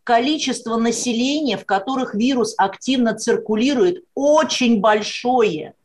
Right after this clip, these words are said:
У нас ревакцинировано, по данным Минздрава, который озвучил у нас министр здравоохранения, где-то полтора миллиона человек.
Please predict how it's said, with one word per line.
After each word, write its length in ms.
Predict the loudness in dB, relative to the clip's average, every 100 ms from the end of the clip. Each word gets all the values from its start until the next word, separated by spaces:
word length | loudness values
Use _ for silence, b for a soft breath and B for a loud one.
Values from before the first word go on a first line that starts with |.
| 2
У 60 |
нас 380 | 6 6 6 2 0
ревакцинировано, 1300 | 4 4 6 4 2 0 0 2 2 2 0 -2 -4
по 200 | -2 -4
данным 680 | 0 4 4 2 -4 -10 -12 -4
Минздрава, 720 | -2 -2 0 2 2 2 -2
который 360 | -4 -4 0 0
озвучил 500 | 0 -4 -6 -4 -4
у 60 |
нас 260 | -2 -2 -4
министр 480 | -2 0 0 -2 -4
здравоохранения, 920 | 0 0 0 0 -2 -2 -8 -12 -16 B B B
где-то 460 | -6 0 0 0
полтора 520 | 0 0 4 4 6 4
миллиона 460 | 2 -2 -2 -4
человек. 560 | -6 -4 -2 -2 -6